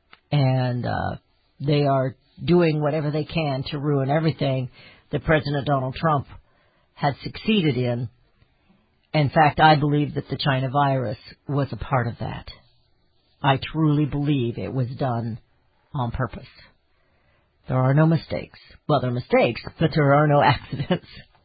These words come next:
So the Voice of the Patriot is titled Rescue, I'm sorry, Restore Faith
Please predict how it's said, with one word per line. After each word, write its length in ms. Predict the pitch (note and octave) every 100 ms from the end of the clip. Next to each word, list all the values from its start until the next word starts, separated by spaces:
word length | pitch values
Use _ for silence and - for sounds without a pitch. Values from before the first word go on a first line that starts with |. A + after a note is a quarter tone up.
| _ _ _ _ _ _ - - - - - - -
So 100 | C#4
the 80 | C4+
Voice 280 | D4+ E4 D4+
of 100 | C4+
the 80 |
Patriot 640 | - B3 C#4 G#3+ E3+ D#3+ F3+
is 60 | - -
titled 400 | A#3 A3 F#3 D#3+
Rescue, 880 | E3 G3+ G#3+ - - G3+ F#3 F3+ F#3 - _ _ -
I'm 180 | D3+ C#3 -
sorry, 380 | B2 B2 - _
Restore 540 | E3+ - - A3+ A#3 G3+ -
Faith 320 | C#3+ C#3+